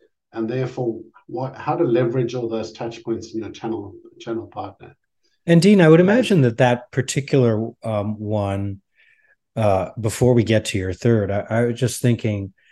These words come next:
Speaker 2: to be proactive and channel aware,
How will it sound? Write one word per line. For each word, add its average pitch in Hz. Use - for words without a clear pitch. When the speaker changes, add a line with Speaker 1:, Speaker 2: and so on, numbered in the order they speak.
Speaker 2:
to 143
be 156
proactive 123
and 104
channel 117
aware, 87